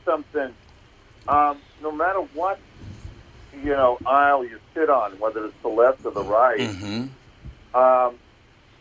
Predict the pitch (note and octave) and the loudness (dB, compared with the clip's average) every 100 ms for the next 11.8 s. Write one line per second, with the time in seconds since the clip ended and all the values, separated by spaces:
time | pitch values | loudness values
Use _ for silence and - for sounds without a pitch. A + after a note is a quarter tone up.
0 | _ _ - - C3+ D3+ D#3 E3+ - - | _ _ -18 -14 -10 -8 -8 -8 -6 4
1 | F3 D#3+ - D3+ - D#3 F#3+ C#3+ - - | 4 4 -2 0 4 6 6 4 0 -8
2 | A#2+ A#2 - - - A#2+ B2 C3 D#3+ D#3 | -4 -4 -6 -10 -2 0 4 2 2 -4
3 | D3+ D3+ - C#3 D#3+ D3 D3 - D#3 F#3 | -6 -6 -8 -6 -2 -2 -4 -4 -4 -4
4 | E3 G#2+ G#2 A#2 B2 D#3 F#3 - C3 - | -10 -14 -4 0 4 4 2 0 -2 -4
5 | - B2 A#2 A#2+ B2 - - - _ - | -6 -2 0 0 -2 -4 -20 -20 _ -2
6 | C3 B2+ B2+ _ C3 B2 B2 - A#2+ D3 | 4 4 2 _ 0 0 0 -8 -8 -4
7 | F3+ D#3 - B2 - G2 F2 - - _ | -4 -6 -4 -4 -4 -8 -12 -14 -20 _
8 | _ - - C3 C3 B2 C#3+ F#3+ - F3+ | _ -20 -16 -6 -2 0 2 0 -2 -10
9 | - - F3 E3 D3+ C#3+ - G#2+ A3+ D#3 | -10 -4 -2 0 -4 -8 -14 -10 2 4
10 | C#3+ G2 - - - A#2+ - - C#3 D3+ | 4 2 -4 -2 0 -2 -4 2 4 4
11 | - B2+ B2 G#2+ A#2 A2+ G2+ | 2 -2 -2 4 6 6 4